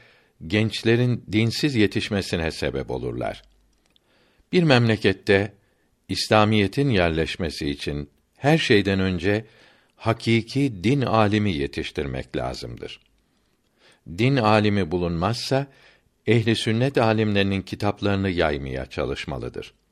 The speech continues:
Bu kitaplar bulunmazsa, din cahilleri,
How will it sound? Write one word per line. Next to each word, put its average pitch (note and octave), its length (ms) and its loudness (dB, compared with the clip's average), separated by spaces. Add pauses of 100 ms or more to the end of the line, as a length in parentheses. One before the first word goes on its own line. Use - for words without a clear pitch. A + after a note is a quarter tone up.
(600)
Bu C3+ 200 0
kitaplar F2 640 0
bulunmazsa, D#2+ 800 -4 (480)
din A#2+ 240 2
cahilleri, E2+ 880 0